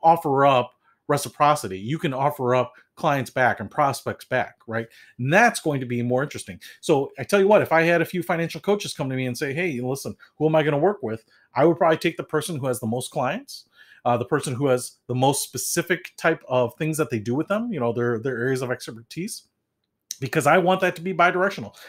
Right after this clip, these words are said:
I wanna have, um, confidence that I know if I send my clients to you to get financial coaching, that you're gonna do a good job. And the more clients you already have, the more confidence I'm gonna have in that. And the more people you're working with,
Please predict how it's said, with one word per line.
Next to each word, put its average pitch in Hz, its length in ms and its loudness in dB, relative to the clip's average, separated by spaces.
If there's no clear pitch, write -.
I 127 40 -2
wanna 139 160 2
have, 139 200 0
um, 120 220 0
confidence 156 560 0
that 120 140 2
I 139 100 4
know 139 160 0
if 127 100 0
I 131 80 0
send 139 200 -2
my 131 160 2
clients 151 440 -2
to 113 120 -8
you 113 140 -2
to 113 200 -4
get 139 140 -6
financial 123 640 -6
coaching, 156 540 0
that 131 140 -2
you're 160 80 2
gonna 147 160 2
do 135 160 2
a 113 40 -2
good 107 120 -6
job. 151 340 6
And 120 200 -2
the 120 40 -2
more 135 160 -2
clients 156 280 -4
you 127 140 -6
already 135 280 -2
have, 139 400 0
the 131 60 -12
more 131 120 -2
confidence 143 440 0
I'm 120 140 -2
gonna 120 120 -4
have 175 200 -2
in 98 60 -10
that. 117 180 -12
And 143 80 -6
the 147 60 -2
more 175 160 6
people 185 220 2
you're 147 140 2
working 254 240 0
with, 139 160 0